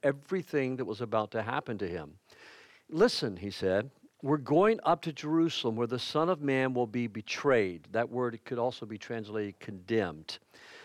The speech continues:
"To the leading priests and teachers of religious law." Now, I want you to circle the next few words that I'm gonna call out to you.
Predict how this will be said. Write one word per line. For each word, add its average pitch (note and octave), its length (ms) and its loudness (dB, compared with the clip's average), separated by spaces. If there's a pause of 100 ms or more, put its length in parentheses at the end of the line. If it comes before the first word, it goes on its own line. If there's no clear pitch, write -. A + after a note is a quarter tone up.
(160)
"To D3+ 100 2
the C#3+ 140 6
leading D3+ 340 4
priests F#3+ 680 0
and B2 200 -2
teachers F3+ 540 -2
of B2+ 140 0
religious C3 520 0
law." A2 360 4 (680)
Now, C3+ 120 4
I - 20 6
want G#3+ 220 6
you G#3 100 2
to D#3+ 100 4
circle C#3+ 720 2
the B2+ 160 2
next C#3+ 520 0
few D#3+ 200 -2
words C3+ 360 2
that A#2+ 60 0
I'm A#2 120 0
gonna G#2 280 0 (200)
call A#2+ 240 2
out G#2 220 2
to G2+ 160 -6
you. F2+ 180 -6